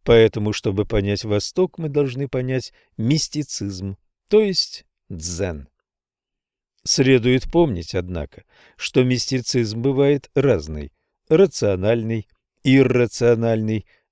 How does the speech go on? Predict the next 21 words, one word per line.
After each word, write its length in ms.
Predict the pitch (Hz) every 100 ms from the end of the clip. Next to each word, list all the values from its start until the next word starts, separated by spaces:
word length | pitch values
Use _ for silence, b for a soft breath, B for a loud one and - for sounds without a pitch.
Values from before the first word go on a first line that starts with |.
| -
отвлеченный 1080 | 127 117 110 123 110 117 110 104 101 101 - b b -
и 120 | 123
оккультный, 880 | 107 98 - 107 95 - 110 107 110 _ _ _ _
разумный 800 | - 135 139 113 196 180 180 180
и 200 | - 170
фантастичный. 1080 | - 160 147 147 139 - 139 - - 80 _ _ _ _ _ _ _ _ _ _ _ _
Когда 380 | 117 101 98 110
я 100 | 107
говорю, 400 | 98 101 104 98
что 220 | - 113
Восток 480 | 92 95 - 104 -
мистичен, 720 | 98 92 - 147 - 78 69 _ _ b b b b -
я 240 | 117 160
не 240 | 160 170 175
имею 380 | 160 90 80
в 40 | 78
виду 380 | 92 90 87 _
фантастичности, 1300 | - - 120 113 120 - 190 180 - 82 - - 71 _ _ _
иррациональности 1160 | - 135 127 117 123 123 120 120 98 101 - 117
или 280 | 110 113 110
всякого 680 | - 127 135 - 120 113